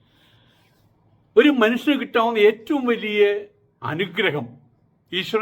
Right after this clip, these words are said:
അനുഗ്രഹം എന്താ?" അപ്പോഴും അദ്ദേഹം ഒന്ന് മന്ദഹസിച്ച് കാണിച്ചു. മൂന്നാമതും ചോദിച്ചപ്പോഴും മന്ദഹസിച്ച് കാണിച്ചു. ചോദിച്ച ആൾക്ക് വിവരം പിടികിട്ടി. മന്ദഹസിക്കാനുള്ള കഴിവ്.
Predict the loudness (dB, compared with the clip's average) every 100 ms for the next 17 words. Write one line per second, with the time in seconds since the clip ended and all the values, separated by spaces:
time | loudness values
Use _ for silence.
0 | -4 -4 -4 -2 -2 -4 -6 -12 _ _
1 | _ _ -14 -8 -4 -2 0 -2 -2 -4
2 | -4 -6 -6 -8 -6 -6 -8 -12 -20 _
3 | _ _ _ _ _ _ 0 4 6 4
4 | 4 2 0 -2 -4 -4 -6 -4 -4 0
5 | 0 0 -2 -4 -2 -2 -4 -10 -12 _
6 | _ _ -4 -4 -2 -2 -2 -4 -4 -6
7 | -8 -8 -10 -14 -20 _ _ _ _ _
8 | _ _ _ _ _ _ -10 -8 -6 -6
9 | -8 -8 -6 -4 -4 -4 -8 -12